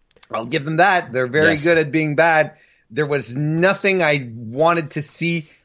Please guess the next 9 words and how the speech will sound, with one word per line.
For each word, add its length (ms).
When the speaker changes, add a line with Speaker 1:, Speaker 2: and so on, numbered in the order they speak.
Speaker 1:
less 540
tonight 400
than 140
those 340
two 460
middle-aged 1080
white 540
men 340
rapping. 640